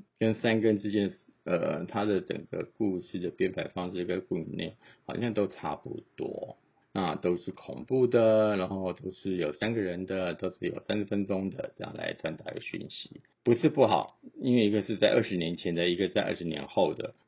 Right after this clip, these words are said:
当然手法上有，有分高下。<laughs> 对我来说，我当然会觉得二十年前的比较好啊，因为二十年前的都是一些比较强、比较成熟的导演，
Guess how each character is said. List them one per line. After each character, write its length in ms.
当 160
然 220
手 160
法 180
上 300
有， 640
有 160
分 220
高 200
下。 520
<laughs> 540
对 100
我 120
来 140
说， 120
我 80
当 140
然 100
会 60
觉 140
得 100
二 80
十 160
年 180
前 140
的 40
比 120
较 180
好 200
啊， 140
因 140
为 60
二 100
十 160
年 180
前 160
的 140
都 160
是 180
一 60
些 80
比 140
较 200
强、 440
比 40
较 100
成 300
熟 160
的 120
导 260
演， 180